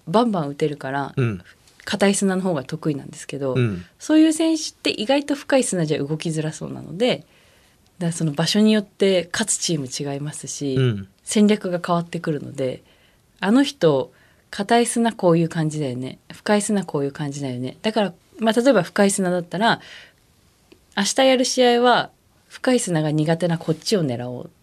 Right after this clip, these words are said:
Speaker 1: て言って、硬い砂だと違う方狙ってたりするんですけど、全然それによって作戦が変わってくるので、それもすごく面白いんですよね。
Speaker 2: ちなみに坂口さん、身長って？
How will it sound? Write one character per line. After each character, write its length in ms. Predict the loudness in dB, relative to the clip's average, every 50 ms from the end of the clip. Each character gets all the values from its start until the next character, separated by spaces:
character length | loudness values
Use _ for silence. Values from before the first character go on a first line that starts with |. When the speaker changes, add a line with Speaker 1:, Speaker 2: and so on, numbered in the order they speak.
| _ _ -16
Speaker 1:
て 60 | -16
言 100 | -16 -16
っ 20 |
て、 200 | _ _ -8 -6
硬 260 | -2 0 6 6 6
い 60 | 6 8
砂 180 | 6 6 8
だ 140 | 8 6 6
と 180 | 6 6 6 6
違 200 | 6 4 6 6
う 120 | 6 6
方 120 | 6 4
狙 200 | 4 4 2 0
っ 60 | 0 -2
て 80 | -2
た 100 | -2 -2
り 60 | -2
す 100 | -2 -6
る 100 | -8 -8
ん 60 | -8 -10
で 60 | -12
す 100 | -12 -10
け 100 | -10 -6
ど、 220 | -6 -6 -8 -8 _ -20 -20 -20 -20 -20 -20 _ _ -10 2
全 220 | 4 6 6 8
然 140 | 6 4 4
そ 120 | 4 4 4
れ 120 | 6 6
に 120 | 6 6
よ 80 | 4 4
っ 20 |
て 100 | 2 0
作 260 | 0 0 -4 -8 -8 -4
戦 140 | -2 -2 0
が 140 | -2 -2 -4
変 80 | -6
わ 60 | -6
っ 20 | -6
て 140 | -10 -14 -8
く 140 | -6 -6
る 80 | -6 -6
の 120 | -10 -12
で、 260 | -10 -10 -10 -10 -10 -14 _ -20 -20 _ _ _ _ _ _ _ _ _ _
そ 160 | -10 -2 2
れ 80 | 4 6
も 140 | 6 6 4
す 100 | 2 0
ご 160 | 0 0 0
く 320 | 0 0 -2 -2 -2 -6 _ _ _ _ _ _ _ _ _ _ -2
面 120 | -2 -2
白 300 | -2 -2 -4 -4 -4 -6
い 40 | -8
ん 40 | -10
で 80 | -12
す 100 | -14 -16
よ 60 | -16 -18
ね。 60 | -20 _ _ _ _ _ _ _ _ _ _ _ _ -18 -18 -16 -16 -16 -18 -18 -20 -20 -20 _ _ _ _
Speaker 2:
ち 160 | 0 4 4
な 80 | 6 4
み 80 | 4 4
に 80 | 2
坂 240 | 2 0 0 0 2
口 80 | 0 0
さ 140 | 0 -2
ん、 40 | 0
身 320 | 2 2 4 6 6 4 4
長 200 | 2 -2 -2 -2
っ 40 |
て？ 300 | -4 -10 _ -2 -2 -2